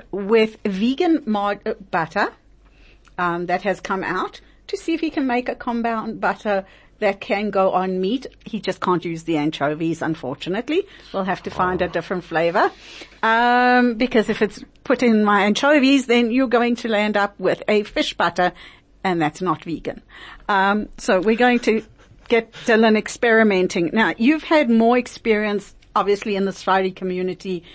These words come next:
Speaker 1: working in the deli, um, as co-, for kosher food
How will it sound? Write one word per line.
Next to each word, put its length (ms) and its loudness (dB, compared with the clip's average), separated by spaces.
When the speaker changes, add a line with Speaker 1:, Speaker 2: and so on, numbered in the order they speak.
Speaker 1:
working 400 0
in 100 0
the 80 -2
deli, 460 -4
um, 460 -2
as 180 0
co-, 180 -10
for 180 -6
kosher 360 -2
food 460 -4